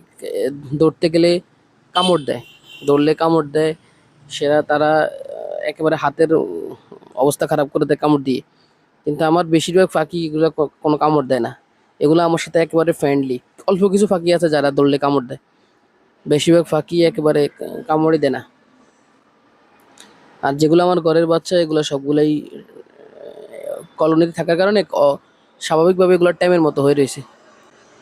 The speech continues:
এদিকে আপনি দেখছেন যে কী করতেছে তারা আমার চারপাশে। আমি খাবারগুলো দিতেছি, আমি ওই, উম, আমার খাঁচার ভিতরে যে কোকাটেল আছে, কোকাটেলটাও একটু দিতেছি, লাভ বার্ডের একটু দিব, জাবা পাখিগুলোকে একটু দিব।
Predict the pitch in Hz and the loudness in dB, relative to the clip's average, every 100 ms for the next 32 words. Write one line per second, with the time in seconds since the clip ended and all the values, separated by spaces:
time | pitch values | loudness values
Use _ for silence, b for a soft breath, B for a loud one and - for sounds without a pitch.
0 | _ - 135 139 131 156 151 170 165 160 | _ -10 -2 0 2 4 2 2 0 0
1 | - 220 - 190 190 175 175 175 165 165 | -4 -4 -2 -2 0 0 0 0 0 0
2 | 180 160 160 151 190 202 - _ _ _ | -2 -2 -2 -4 -4 -6 -8 _ _ _
3 | _ _ _ - 143 160 160 151 160 170 | _ _ _ -6 -2 0 2 0 2 0
4 | 156 147 151 175 165 165 165 147 143 147 | 0 -4 -2 0 0 2 0 -2 -10 -14
5 | - 147 120 131 139 147 - 151 165 165 | -12 -8 -4 -2 -2 -2 -6 -2 2 2
6 | 160 160 160 170 165 b b _ - 156 | 2 0 2 0 -2 b b _ -8 -2
7 | 160 170 170 165 151 151 165 156 160 165 | 0 2 2 0 0 0 0 0 2 4
8 | 170 170 - 170 165 175 233 202 143 _ | 4 2 -2 -4 -4 -6 -4 -4 -6 _
9 | _ _ _ b b _ 147 143 147 147 | _ _ _ b b _ 2 2 2 0
10 | 156 151 151 165 156 156 165 160 - - | -2 -2 -4 0 0 4 2 2 -6 -12
11 | - - 139 147 147 147 147 151 156 151 | -18 -10 -4 0 0 0 0 0 0 0
12 | 147 143 135 | -4 -2 -2